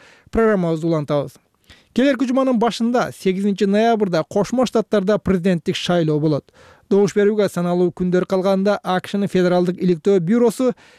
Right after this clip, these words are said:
Демократиялык партиянын талапкери Хиллари Клинтондун электрондук каттарына байланыштуу иликтөөсүн кайра баштап,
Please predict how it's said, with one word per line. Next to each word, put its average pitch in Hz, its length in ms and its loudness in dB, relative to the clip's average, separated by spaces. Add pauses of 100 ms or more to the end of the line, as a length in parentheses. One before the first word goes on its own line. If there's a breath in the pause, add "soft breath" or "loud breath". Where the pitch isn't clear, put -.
(220 soft breath)
Демократиялык 254 640 -2
партиянын 220 540 0
талапкери 208 480 2
Хиллари 208 420 0
Клинтондун 247 720 0
электрондук 208 640 0
каттарына 196 560 -2
байланыштуу 220 560 0
иликтөөсүн 208 480 0
кайра 233 320 0
баштап, 190 380 -2